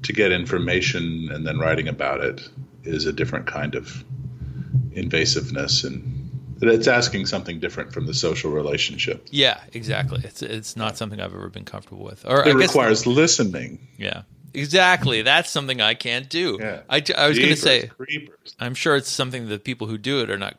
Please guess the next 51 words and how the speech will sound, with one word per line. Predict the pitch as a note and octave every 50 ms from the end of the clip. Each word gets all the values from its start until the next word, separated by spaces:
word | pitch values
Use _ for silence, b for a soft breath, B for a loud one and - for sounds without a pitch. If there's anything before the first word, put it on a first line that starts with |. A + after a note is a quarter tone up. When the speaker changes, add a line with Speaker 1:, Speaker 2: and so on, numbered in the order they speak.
| _ -
Speaker 2:
is | G2 G2 G2 -
not | G2 G2 -
comfortable | - G2+ G2+ - - F#2 F2+ F#2
with | F#2+ F#2 - -
either, | F#2+ F#2+ F2+ E2+ -
but, | - - - _ _ -
uh, | G#2 G2
they | F#2 F#2+
do | F2+ G2 F#2
it | F2+ F#2
anyway | F#2 G2 G2 E2+ F2+ E2+ D#2 D2+ F2+ - _ _ _
Speaker 1:
Yeah. | - F#2+
Speaker 2:
is | F2 - - _
the | - F2+
reason | F2 F#2 F2 F2+ F2 E2+
they're, | E2+ F2 F2+ F2 _ _ - -
they're | F2 - F2+
good | E2 F2 F2+ F2
at | E2+ -
their | E2 D#2+
jobs. | - - F2+ F2+ F2 F2+ - - - B B B B B B B B B B B B -
Um, | A2 G2+ G2+ G#2 G#2+
I | - B2
have | C3 B2+
one | B2+ C3 C3+ C#3 C3+
more, | C3 B2 A#2+ A#2 A2+ A2 G#2+ -
one | - A2 A2+ A#2
more | A2 A2 G#2
book, | G2+ G#2+ G#2 - - - - -
uh, | A2 G#2 G#2 G2+
novel, | G2 G2 G2+ G2+ G2 F#2+ F#2 F#2+ F#2+ - _ _ -
um, | G2 G2 F#2+ F#2 F#2 F#2 F#2 F#2 F#2 F#2+ A2 _ _ _ _ _ _ - - _ _ _ _ _ _ - -
uh, | F#2 F#2+ F#2+ F#2+
The | F#2 G#2
Memory | A2 A2+ A#2 B2 B2 A2+ G2+ F#2 F2+ -
Police | - - F#2 F#2+ F#2 - -
by | - - F#2+ F2+
Yoko | F#2+ G2 G2 F#2+ - G2+ G2 G2 F#2+ - -
Ogawa. | F#2+ G2 F#2+ F#2+ F#2 F2 F2+ F2+
This, | F#2 A#2+ - -
I | - C#3
guess | C3 D3+ D3+ - -
this | - C3+ B2+ C3 -
just | - - C3 - -
got | A#2+ A2 - - A#2+
nominated | A#2 A2+ A2+ A2+ A#2 A#2 G#2+ G2+
for | A2+
the | A2 G#2
National | A2 G#2+ A2+ A2 - G#2 F#2+
Book | G2+ A2+ G#2 -
Award. | G#2 G2+ G2 F#2+ G2